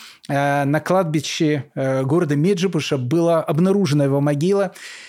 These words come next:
и поэтому не знаю, <laughs> через какое время можно будет ещё ехать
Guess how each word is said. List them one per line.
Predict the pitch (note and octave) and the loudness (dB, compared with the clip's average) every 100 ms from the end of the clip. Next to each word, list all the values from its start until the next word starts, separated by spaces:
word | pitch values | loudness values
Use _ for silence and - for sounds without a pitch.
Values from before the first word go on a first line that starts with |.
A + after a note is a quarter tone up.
| - | -6
и | D3+ | -2
поэтому | F3 F3+ E3+ | 0 0 2
не | F3 F3 | 2 2
знаю, | F3+ F3+ C#3+ A#2+ - - | 2 2 2 0 -6 -10
<laughs> | - - | -10 -8
через | - E3 - | -4 -4 -2
какое | D#3+ G3 E3+ | -2 0 0
время | E3 F3+ C#3 - | 2 2 0 0
можно | F#3+ - D#3 | -2 0 0
будет | D#3 C#3+ | 0 -2
ещё | C3+ D#3 | 0 2
ехать | D#3+ - C#3 | 2 0 -4